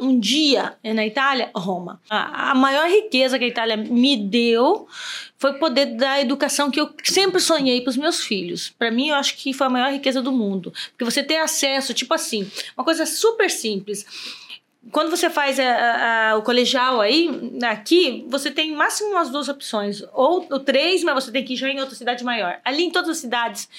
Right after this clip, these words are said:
o colegial tem, tipo, oito opções. Dificuldade tem todo mundo.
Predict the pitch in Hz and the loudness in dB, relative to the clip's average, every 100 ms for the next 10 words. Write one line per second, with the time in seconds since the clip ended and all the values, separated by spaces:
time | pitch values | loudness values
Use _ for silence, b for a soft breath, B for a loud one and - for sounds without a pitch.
0 | B B 269 262 247 277 285 285 - - | B B 0 0 2 0 0 -2 -2 -2
1 | 277 269 226 - 262 330 330 - 214 185 | 0 0 0 -2 -2 0 -2 -4 -4 -4
2 | 175 _ - 240 226 240 262 - 247 233 | -10 _ -12 -8 -2 -2 -2 -4 -6 -4
3 | 247 294 175 - | -6 -6 -8 -12